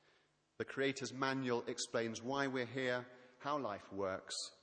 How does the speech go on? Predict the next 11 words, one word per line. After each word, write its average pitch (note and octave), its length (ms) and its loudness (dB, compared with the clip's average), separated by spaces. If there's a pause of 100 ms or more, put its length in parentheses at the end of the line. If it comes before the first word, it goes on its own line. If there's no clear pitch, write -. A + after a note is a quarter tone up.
(260)
what B2+ 240 -2
to G#2+ 160 -2
avoid, F#2+ 440 -2 (300)
and F#2+ 140 -10
what F#2 180 -10
to - 120 -14
expect - 500 -8
in F2+ 100 -8
the F#2 80 -10
future. - 460 -10 (1500)
Life D3+ 480 4